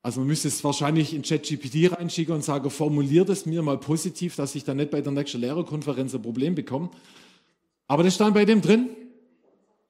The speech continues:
Und wenn wir uns ein bisschen in die Kindheit von dem Mann reinarbeiten, das nachlässt in seine Biografien, dann, dann erklärt sich vieles, warum die drei Worte drin standen.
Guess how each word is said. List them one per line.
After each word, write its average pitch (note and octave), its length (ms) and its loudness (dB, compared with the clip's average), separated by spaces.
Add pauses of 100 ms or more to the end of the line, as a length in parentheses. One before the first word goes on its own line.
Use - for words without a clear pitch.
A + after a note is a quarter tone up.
(1000)
Und D3+ 140 -4
wenn D#3+ 120 2
wir F3 80 2
uns E3+ 140 0
ein D3 60 -2
bisschen G#3 240 4
in F#3 40 2
die F3 100 2
Kindheit G#3 460 0
von D#3+ 140 -4
dem D3+ 100 0
Mann F3 220 2
reinarbeiten, F3 720 0
das C#3+ 280 -4
nachlässt F3+ 540 -2
in D3+ 160 -8
seine D3 260 -6
Biografien, D3 800 -2 (600)
dann, D3+ 340 2 (120)
dann D#3 180 -2
erklärt E3 340 -2
sich E3 160 -4
vieles, F#3 300 0
warum D3+ 240 -2
die D#3 100 0
drei D3 220 -4
Worte C3+ 220 0
drin F3 260 -2
standen. G#2+ 480 -8